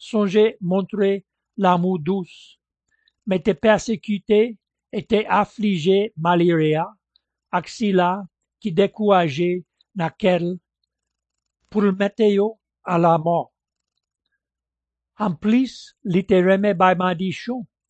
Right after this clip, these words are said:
Konsa, madichon an te retounen sou li. Li pa t renmen beni. Konsa,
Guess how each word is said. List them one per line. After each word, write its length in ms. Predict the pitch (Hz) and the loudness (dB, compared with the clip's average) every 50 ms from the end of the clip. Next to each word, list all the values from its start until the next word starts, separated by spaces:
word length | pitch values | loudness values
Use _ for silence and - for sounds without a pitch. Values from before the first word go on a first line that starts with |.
| _ _ _ _ _ _ _ _ _ _ _ _ _ _ _ _ _ _ _ _ - | _ _ _ _ _ _ _ _ _ _ _ _ _ _ _ _ _ _ _ _ -2
Konsa, 420 | 208 220 254 - - - 185 165 190 220 220 _ _ _ _ _ _ _ _ _ _ - | 0 0 0 0 -2 -2 -2 -2 -4 -6 -10 _ _ _ _ _ _ _ _ _ _ -2
madichon 640 | 165 185 202 196 180 208 208 - - 208 175 165 | 2 4 4 4 4 0 -2 -2 -2 -2 -2 -2
an 220 | 160 185 214 214 - _ _ _ _ - | -2 -2 -4 -8 -10 _ _ _ _ -4
te 120 | 185 165 165 | -2 0 0
retounen 500 | 180 170 170 - 214 214 226 233 180 139 | 0 -2 -2 -2 -4 -2 -2 -2 -4 -6
sou 240 | - - 190 165 | -8 -8 -10 -8
li. 140 | 147 139 127 117 _ _ _ _ _ _ _ _ _ _ _ _ _ _ _ _ _ _ _ _ | -8 -8 -10 -12 _ _ _ _ _ _ _ _ _ _ _ _ _ _ _ _ _ _ _ _
Li 140 | 208 185 185 - | -4 -4 -2 0
pa 160 | - 233 214 202 | 0 0 0 0
t 180 | - - - - | -2 -8 -16 -8
renmen 440 | - 190 196 196 190 185 185 180 160 | -2 2 2 2 2 2 0 -2 0
beni. 300 | 170 190 202 190 180 151 143 - _ _ _ _ _ _ _ _ _ _ _ _ _ _ _ _ _ _ _ - | 0 0 0 0 -2 -8 -10 -12 _ _ _ _ _ _ _ _ _ _ _ _ _ _ _ _ _ _ _ -2
Konsa, 380 | 214 226 240 - - 208 180 | 0 0 0 0 0 -2 -2